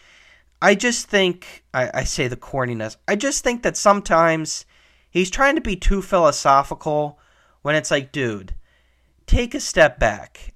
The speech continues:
This is football. It's a child's game. Think about, you know, look at the team like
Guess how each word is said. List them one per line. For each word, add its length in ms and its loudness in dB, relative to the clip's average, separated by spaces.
This 340 -2
is 140 -8
football. 720 -6
It's 160 -2
a 60 -4
child's 760 -2
game. 300 -18
Think 260 0
about, 600 4
you 160 0
know, 520 4
look 460 -4
at 100 -2
the 100 0
team 600 0
like 720 -2